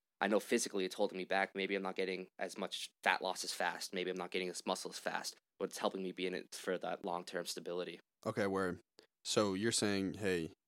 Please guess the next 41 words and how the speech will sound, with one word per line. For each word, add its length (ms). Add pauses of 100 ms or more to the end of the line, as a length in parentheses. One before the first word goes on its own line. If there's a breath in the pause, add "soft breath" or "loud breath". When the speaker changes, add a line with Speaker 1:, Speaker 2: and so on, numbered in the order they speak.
(320)
Speaker 2:
you 160
can 120
still 240
drink 460 (160)
and 300 (640)
look 280
good. 240 (280)
Speaker 1:
Bro, 100
I've, 160 (440)
yeah, 140
I 80
mean, 180
I 80
look, 180 (440)
I 80
look 180
better 240
right 180
now 200
than 100
I 60
ever 160
have 200
in 60
my 80
life 280
'cause 140
I 60
toned 300
back 260
on 180
drinking, 480
but, 140
Speaker 2:
Mm-hmm. 160 (200)
Speaker 1:
like, 220 (400)
all 160
through 140
college, 380
I 60
was 140 (460)
senior 560